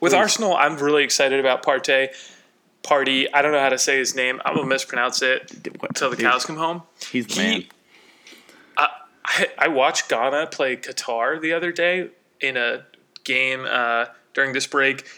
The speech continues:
Speaker 1: literally just to watch him a little bit more. And it was interesting. I've seen him a little bit for Atletico Madrid, but for Ghana, he was playing a little higher up, um,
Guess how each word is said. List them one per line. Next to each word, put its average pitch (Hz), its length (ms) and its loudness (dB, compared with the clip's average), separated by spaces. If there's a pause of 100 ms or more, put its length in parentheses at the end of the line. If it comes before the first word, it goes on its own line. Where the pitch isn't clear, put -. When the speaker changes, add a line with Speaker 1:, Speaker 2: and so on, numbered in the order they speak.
(160)
Speaker 1:
literally 151 400 2
just 135 240 -2
to 143 60 -2
watch 120 340 0
him 127 500 -4
a 131 60 -6
little 131 160 0
bit 123 180 -4
more. 135 400 -2 (480)
And 139 380 -2 (360)
it 160 60 -2
was 156 140 0
interesting. 185 480 0
I've 127 100 0
seen 202 220 -2
him 190 120 -2
a 165 80 -2
little 139 200 0
bit 143 180 0
for 143 100 0
Atletico 131 460 0
Madrid, 127 380 -2
but 135 100 -2
for 147 140 -4
Ghana, 156 380 2
he 196 100 -6
was 175 120 -4
playing 165 460 -4 (380)
a 139 60 2
little 185 560 -2
higher 147 480 0
up, - 440 0 (560)
um, 127 340 0